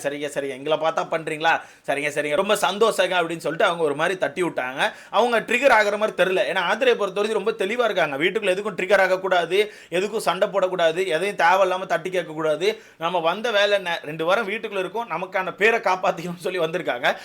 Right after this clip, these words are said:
அந்த விஷயத்துல ரொம்ப தெளிவா இருக்காங்க. அது மட்டும் இல்லாம இப்போ இந்த கேப்டன்சி டாஸ்க்குக்கு எல்லாரையும் உட்கார வச்சு பிக் பாஸ் பேசிட்டு இருந்தாரு. அப்படி பேசுறதுக்கு முன்னாடி பயங்கரமான மோட்டிவேஷன் கொடுத்தாரு. ஓகேவா? வீட்டுக்குள்ள எல்லாருக்கும் பயங்கரமான மோட்டிவேஷன் கொடுத்தாரு. அப்படி மோட்டிவேஷன் கொடுக்கும்போதே ஒரு ஒயிட் வாஷ் பண்றாரு ப்ரோ பிரஜனுக்கு. "என்னன்னா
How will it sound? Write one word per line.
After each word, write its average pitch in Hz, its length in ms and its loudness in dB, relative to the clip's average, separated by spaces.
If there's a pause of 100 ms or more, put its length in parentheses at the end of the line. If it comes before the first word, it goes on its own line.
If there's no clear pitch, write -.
(100)
அந்த 233 240 2
விஷயத்துல 214 260 0
ரொம்ப 185 260 -2
தெளிவா 170 240 0
இருக்காங்க. 143 440 0 (120)
அது 220 160 2
மட்டும் 233 100 -2
இல்லாம 254 200 0
இப்போ 240 160 0
இந்த 196 300 -2
கேப்டன்சி 233 600 0
டாஸ்க்குக்கு 202 540 0
எல்லாரையும் 185 360 -2
உட்கார 185 240 -4
வச்சு 170 180 -6
பிக் 156 160 -10
பாஸ் 180 220 -2
பேசிட்டு 175 300 -4
இருந்தாரு. 147 360 -4 (260)
அப்படி 190 300 0
பேசுறதுக்கு 269 380 4
முன்னாடி 240 160 -6
பயங்கரமான 220 540 -2
மோட்டிவேஷன் 220 560 -4
கொடுத்தாரு. 156 380 0
ஓகேவா? 143 340 -2
வீட்டுக்குள்ள 185 300 -2
எல்லாருக்கும் 175 340 -2
பயங்கரமான 170 480 -6
மோட்டிவேஷன் 180 540 -6
கொடுத்தாரு. 139 340 -4 (220)
அப்படி 220 240 -4
மோட்டிவேஷன் 311 520 2
கொடுக்கும்போதே 196 580 -4 (880)
ஒரு 240 160 6
ஒயிட் 311 240 8
வாஷ் 320 240 6
பண்றாரு 208 320 4
ப்ரோ 196 140 4
பிரஜனுக்கு. 175 440 0
"என்னன்னா 208 280 0